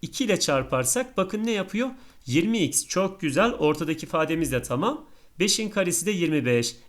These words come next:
Evet arkadaşlar, bu ifademiz bir tam kare ifade olduğundan dolayı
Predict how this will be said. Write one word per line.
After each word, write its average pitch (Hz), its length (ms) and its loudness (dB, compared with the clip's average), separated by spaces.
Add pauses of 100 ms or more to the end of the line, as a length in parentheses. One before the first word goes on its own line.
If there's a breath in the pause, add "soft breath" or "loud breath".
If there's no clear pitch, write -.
Evet 165 260 4
arkadaşlar, 127 720 0 (380 soft breath)
bu 208 80 0
ifademiz 143 840 0 (260 soft breath)
bir 160 200 0
tam 143 240 -2
kare 190 240 2
ifade 214 380 0
olduğundan 208 560 0
dolayı 214 360 0